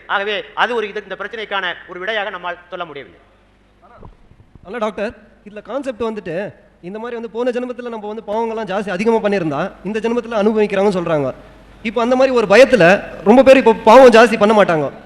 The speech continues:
Speaker 2: நல்ல புண்ணிய காரியம் பண்ணுவாங்க. இப்போ நீங்க ஒரே ஒரு தடவை தான் பிறந்து, ஒரே ஒரு தடவை தான் இறக்குறது தான் நீங்க சொல்றீங்க. அந்த மாதிரி இருக்கும்போது ஜட்ஜ்மெண்ட் எப்போ கிடைக்கும்?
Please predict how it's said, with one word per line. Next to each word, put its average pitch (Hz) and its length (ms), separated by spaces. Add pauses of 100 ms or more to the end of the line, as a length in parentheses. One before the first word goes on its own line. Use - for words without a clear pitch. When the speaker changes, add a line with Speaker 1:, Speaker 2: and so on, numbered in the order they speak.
(200)
Speaker 2:
நல்ல 240 140
புண்ணிய 254 240
காரியம் 233 280
பண்ணுவாங்க. 175 320 (540)
இப்போ 226 160
நீங்க 247 160
ஒரே 226 200
ஒரு 277 160
தடவை 254 220
தான் 247 120
பிறந்து, 247 260
ஒரே 220 200
ஒரு 240 120
தடவை 226 220
தான் 240 140
இறக்குறது 208 340
தான் 220 200
நீங்க 202 160
சொல்றீங்க. 185 320 (500)
அந்த 220 200
மாதிரி 269 200
இருக்கும்போது 214 360 (360)
ஜட்ஜ்மெண்ட் 269 480
எப்போ 226 120
கிடைக்கும்? 185 340